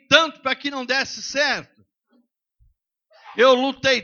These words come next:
tanto para que essas coisas não, agora o servo de Deus está sendo abençoado." Então ele fica irado, né?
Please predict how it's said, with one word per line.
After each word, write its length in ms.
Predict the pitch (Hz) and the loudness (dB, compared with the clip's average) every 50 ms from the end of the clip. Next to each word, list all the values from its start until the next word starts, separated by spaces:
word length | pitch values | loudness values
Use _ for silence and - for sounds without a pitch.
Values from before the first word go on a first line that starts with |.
| - - | -8 -4
tanto 340 | - 320 339 330 294 - - | -2 -2 -2 -2 -4 -10 -4
para 160 | 285 277 262 | -4 -4 -2
que 80 | - | -2
essas 320 | 269 247 - - 247 202 - | -6 -8 -8 -8 -10 -10 -10
coisas 260 | - 262 262 262 247 | -8 -6 -6 -6 -6
não, 80 | 254 247 | -8 -8
agora 560 | 254 262 247 220 226 233 247 262 294 320 339 | -8 -8 -10 -6 -2 -2 -2 0 -2 -4 -8
o 60 | 320 | -12
servo 380 | - - 254 254 262 262 247 240 | -14 -6 -6 -4 -4 -4 -8 -12
de 120 | 240 233 | -20 -16
Deus 280 | 196 202 233 262 247 - | -10 -8 -6 -6 -6 -8
está 160 | - 254 214 | -10 -12 -12
sendo 260 | - - 254 262 262 | -10 -12 -14 -12 -12
abençoado." 680 | 262 254 254 262 294 277 - - 254 269 - - 302 - 170 _ _ _ _ _ _ _ _ _ _ _ _ _ _ _ _ _ _ _ _ _ _ _ _ _ _ | -16 -14 -14 -14 -14 -14 -16 -16 -16 -16 -14 -16 -18 -20 _ _ _ _ _ _ _ _ _ _ _ _ _ _ _ _ _ _ _ _ _ _ _ _ _ _ _
Então 180 | _ 190 208 233 | _ -8 -6 -6
ele 160 | 262 277 233 | -4 -4 -6
fica 300 | - 254 277 262 - 302 | -8 -8 -10 -8 -8 -8
irado, 680 | 294 269 277 302 320 311 285 240 180 156 135 117 101 - _ _ _ _ _ _ _ _ _ _ _ _ _ | -2 2 4 4 4 4 4 2 -2 -8 -12 -14 -14 -18 _ _ _ _ _ _ _ _ _ _ _ _ _
né? 340 | 123 120 165 226 262 262 _ | -12 -10 -8 -8 -10 -12 _